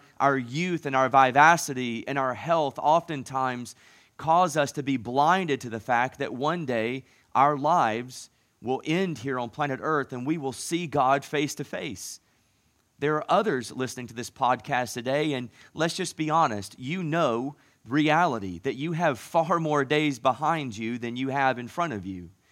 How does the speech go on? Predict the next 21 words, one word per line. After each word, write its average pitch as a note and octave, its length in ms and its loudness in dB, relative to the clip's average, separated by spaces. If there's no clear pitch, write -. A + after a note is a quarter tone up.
And C#3 140 -4
so D3 340 -2
the C3 220 -2
afterlife, B2 840 2
the C#3 100 -4
kingdom G3+ 420 -2
of C#3 160 -4
God, A#2 560 0
life F#3 440 2
after E3+ 260 0
death, C#3 400 2
these G#3 200 -6
things F3 380 -4
are D3+ 80 -4
probably G3 440 -2
a C#3 60 2
lot D#3 400 6
more E3 220 -2
meaningful D#3 560 -4
for A2 240 -10
you. G2+ 320 -8